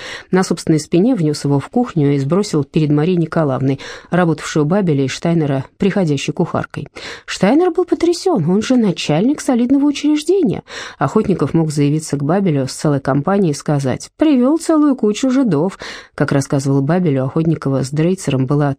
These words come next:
такая дружба, что если кто-то из них заболевал, например, гриппом, то другой приходил к заболевшему, укладывался рядом и смешил, рассказывая анекдоты. Так умели дружить в те времена. Бабель пригласил меня к Ефиму Александровичу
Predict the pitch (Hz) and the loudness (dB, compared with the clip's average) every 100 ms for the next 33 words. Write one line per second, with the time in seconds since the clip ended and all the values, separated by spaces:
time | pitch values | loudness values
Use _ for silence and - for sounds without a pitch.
0 | _ 170 156 131 143 226 196 143 - 120 | _ -2 0 0 0 0 -2 -6 -4 -4
1 | 117 151 - 117 147 135 139 - 139 143 | -4 -8 -6 -4 -2 0 0 0 0 0
2 | 147 202 233 - - - 160 - 143 135 | 2 0 -2 -6 -20 -2 0 2 2 0
3 | 131 165 135 - - - 139 139 147 202 | 0 2 2 -2 -4 -2 0 0 2 0
4 | 151 135 143 147 143 143 143 143 202 - | -2 -2 -2 0 0 0 0 0 0 0
5 | 147 131 - - - 175 180 151 147 139 | 0 0 -2 -16 -6 -2 0 0 0 -2
6 | - 151 202 160 143 175 160 143 165 147 | 0 0 2 2 2 2 0 0 0 0
7 | - 214 220 139 127 156 147 143 135 135 | 0 0 0 0 -2 -2 0 0 2 2
8 | 135 - - - - _ - 262 294 370 | 0 -2 -6 -10 -14 _ -6 -2 0 2
9 | 330 208 139 143 135 135 - - - 139 | 2 2 0 0 0 -4 -8 -8 -2 0
10 | 127 135 131 - - - - - - - | 0 0 0 -4 -14 -20 -16 -14 -14 -8
11 | - 233 381 403 339 262 269 262 349 302 | 0 2 4 4 4 4 2 4 4 6
12 | 277 277 247 220 208 285 226 196 233 214 | 6 4 2 0 4 4 4 2 0 2
13 | 196 - 185 | 0 2 0